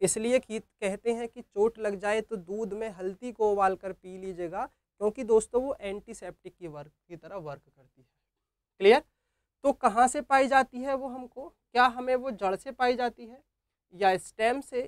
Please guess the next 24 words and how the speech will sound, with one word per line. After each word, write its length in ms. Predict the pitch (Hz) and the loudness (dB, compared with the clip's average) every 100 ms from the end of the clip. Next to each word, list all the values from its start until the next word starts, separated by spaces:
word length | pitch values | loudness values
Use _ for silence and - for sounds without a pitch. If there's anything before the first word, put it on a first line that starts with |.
| 220 | -4
या 80 | 226 | -4
फल 300 | - 208 240 | -2 0 0
से 320 | - 220 247 - | 0 0 0 -4
या, 200 | 196 202 185 175 _ _ _ _ _ - | 0 4 4 2 _ _ _ _ _ -20
अ, 80 | 151 | -16
फ्लावर 420 | - 269 202 139 | 0 4 4 2
से, 200 | - 123 _ _ _ | -12 -20 _ _ _
राइट? 220 | 175 269 - _ _ - | 4 4 2 _ _ -2
तो 100 | 226 | -2
ये 300 | 175 160 240 311 - | -2 -4 2 2 0
अगर 240 | 202 247 | -2 2
हम 240 | 254 247 254 | 2 0 -6
देखें 400 | 202 196 226 262 | -8 -2 4 4
तो 120 | 262 | 2
ये 200 | 220 247 | -8 -8
कहाँ 360 | 254 220 214 233 | -6 -6 -2 -2
से 160 | 254 | -2
मिल 220 | 247 247 | -8 -6
रही 140 | 240 240 | -6 -6
है 100 | 247 | -8
दोस्तों 440 | 220 233 233 254 220 | -6 -6 -8 -14 -14
हमको, 280 | 214 - | -16 -18
तने 360 | 285 - 185 156 | -16 -12 -12 -12
से। 160 | 139 | -20